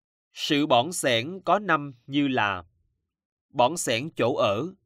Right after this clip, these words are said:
bỏng sẻn thân tộc, bỏng sẻn lợi lộc, bỏng sẻn sắc đẹp, bỏng sẻn pháp.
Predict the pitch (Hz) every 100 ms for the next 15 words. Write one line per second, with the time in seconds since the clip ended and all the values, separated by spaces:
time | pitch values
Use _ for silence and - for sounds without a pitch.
0 | _ _ _ _ _ - 131 139 175 135
1 | 123 185 185 170 - 117 - _ _ _
2 | _ _ _ _ - 127 120 170 139 113
3 | 170 160 104 113 117 107 _ _ _ _
4 | _ _ _ _ 113 117 170 143 110 147
5 | - 196 - 123 104 _ _ _ _ _
6 | _ _ 143 107 151 - 113 110 - 151
7 | -